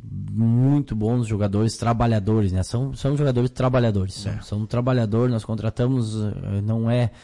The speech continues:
Speaker 1: eh, desse ano já, nós contratamos a dedo e buscamos pessoas trabalhadoras, e isso é um, uma marca do Lagoa. Eh,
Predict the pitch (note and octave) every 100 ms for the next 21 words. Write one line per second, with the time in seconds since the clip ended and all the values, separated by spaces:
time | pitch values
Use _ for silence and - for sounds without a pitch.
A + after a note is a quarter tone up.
0 | - - - - A#2 A#2 A2 A#2+ - A2+
1 | A2+ G#2 G#2+ A#2 A#2+ A2 A2 G#2 G#2 A2+
2 | A#2+ G#2+ G2 A#2+ G#2 A2 C3 B2+ A2+ -
3 | A2+ A#2+ B2 - _ - _ - A#2 -
4 | B2 C3 C#3+ - B2 - C3 - B2 B2
5 | B2 G#2+ F#2+ F#2+ - A#2 A2 A#2 A#2 B2
6 | B2 - A2+ A#2 A#2 A#2 A2+ G#2+ G#2 A2+
7 | - - A2+ A2 A#2 B2+ - G2 - -
8 | - - - G2+ G#2 F#2+ A2 B2 A#2+ -
9 | - _ _ - G2+ G#2 G2 F#2 F2+